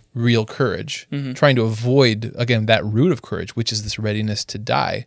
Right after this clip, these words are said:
Speaker 2: Mm-hmm.
Speaker 1: when it's time for the right thing.
Speaker 2: Yeah,
Speaker 1: You know?
Speaker 2: you know, it's, it's interesting 'cause w-, <sighs> I'm just realizing that I, in the example that I was going for,
Speaker 1: Mm-hmm.
Speaker 2: I was talking about the, the, the attacking aspect of courage. He,
Speaker 1: Right.
Speaker 2: he t-, Pierre
Speaker 1: Yeah.
Speaker 2: talks about this later, that,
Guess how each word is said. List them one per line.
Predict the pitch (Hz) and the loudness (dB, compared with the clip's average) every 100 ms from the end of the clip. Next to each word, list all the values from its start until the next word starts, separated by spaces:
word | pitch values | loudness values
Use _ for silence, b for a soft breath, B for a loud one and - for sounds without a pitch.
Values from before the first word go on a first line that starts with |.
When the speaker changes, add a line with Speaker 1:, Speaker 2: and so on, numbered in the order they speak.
| - | -12
Speaker 2:
Mm-hmm. | 127 123 - | -14 -12 -6
Speaker 1:
when | 107 104 | -4 -2
it's | 104 | 0
time | - 135 98 | 0 0 -4
for | 104 | -6
the | 101 | -4
right | 101 107 | -4 -4
thing. | - 76 139 B B B B B | -6 -8 -8 B B B B B
Speaker 2:
Yeah, | - 143 | 6 8
Speaker 1:
You | 131 | 8
know? | 135 | 4
Speaker 2:
you | |
know, | 143 | 2
it's, | 135 131 | 2 -2
it's | - 139 | -4 -4
interesting | 139 131 117 | -4 -4 -8
'cause | 123 - | -8 -10
w-, | - 123 - - 127 | -12 -12 -12 -12 -12
<sighs> | - - | -10 -8
I'm | 135 | -8
just | 123 - | -6 -4
realizing | 123 113 113 110 | -2 0 -2 -4
that | 110 104 - | -4 -4 -6
I, | 120 120 117 120 - _ - | -6 -2 -2 -4 -10 _ -2
in | 139 | 0
the | 135 | 0
example | 123 139 131 113 | 0 0 -2 -2
that | 113 | 2
I | 123 | 4
was | 131 135 | 4 2
going | 135 139 143 | 0 0 0
for, | - 147 165 - - | 0 0 0 -6 -10
Speaker 1:
Mm-hmm. | 143 127 | -4 2
Speaker 2:
I | 127 | 2
was | 131 | 2
talking | - 127 127 | 2 0 0
about | 117 113 113 - | -4 -2 -2 -4
the, | 117 101 - | -8 -8 -10
the, | 170 113 104 - | -10 -8 -8 -10
the | - 123 110 | -10 -8 -8
attacking | - 113 107 - 101 - _ _ | -4 -2 -2 -6 -12 -12 _ _
aspect | - 110 - 92 - | -14 -12 -12 -14 -16
of | |
courage. | - - - - | -18 -18 -14 -10
He, | 127 143 | -2 0
Speaker 1:
Right. | 143 | 0
Speaker 2:
he | 143 | 2
t-, | 147 | 2
Pierre | - - 170 | 2 2 2
Speaker 1:
Yeah. | |
Speaker 2:
talks | 147 143 135 | 6 6 6
about | 127 | -2
this | 107 - | -4 -4
later, | 110 113 | -4 -4
that, | 117 110 | -4 -6